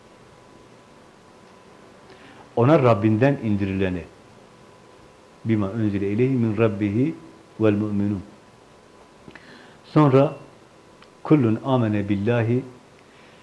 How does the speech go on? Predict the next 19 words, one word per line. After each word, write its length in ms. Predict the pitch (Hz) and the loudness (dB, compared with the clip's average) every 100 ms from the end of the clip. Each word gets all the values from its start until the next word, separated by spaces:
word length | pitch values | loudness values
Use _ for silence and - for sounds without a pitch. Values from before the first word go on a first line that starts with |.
| - | -6
hepsi 520 | - 165 - - 139 160 - - - - - - - - | 2 2 2 -2 -2 -2 -12 -20 -20 -20 -20 -20 -20 -4
Allah'a 360 | 117 117 117 139 | 0 2 2 0
iman 340 | 131 120 113 | 0 0 0
etti. 280 | 92 82 - - - - - - - - - - - - - - - - | -2 -8 -14 -20 -20 -20 -20 -20 -20 -20 -20 -20 -20 -20 -20 -20 -14 -2
Ve 100 | 110 | 2
melaiketihi, 880 | 110 104 104 110 120 113 113 113 127 - | 2 2 0 0 -2 -4 -2 -2 -2 -6
meleklerine 520 | 101 101 101 107 123 139 | -2 -2 0 -2 0 0
iman 260 | 104 101 | -2 -4
etti. 360 | 98 92 - - - - - - | -6 -6 -8 -8 -10 -20 -6 -2
Ve 80 | 113 | -2
kutubihi, 720 | 120 - 120 110 107 113 - - | -2 0 2 4 4 2 0 -6
kitaplarına 520 | - 110 - 104 120 | -2 -2 -2 0 0
iman 280 | 120 107 104 | 0 0 -4
etti. 380 | 98 - 117 143 - - - 110 | -6 -8 -10 -10 -14 -20 -6 0
Ve 100 | 110 | 0
rusulihi, 600 | 104 127 107 92 85 85 - - - - - - | 0 0 0 -2 -8 -14 -20 -20 -20 -20 -20 -6
resullerine 580 | 117 113 127 120 131 151 | -4 -2 0 2 2 0
iman 300 | 101 95 87 | 0 -4 -6
etti. 320 | 85 78 - | -8 -14 -20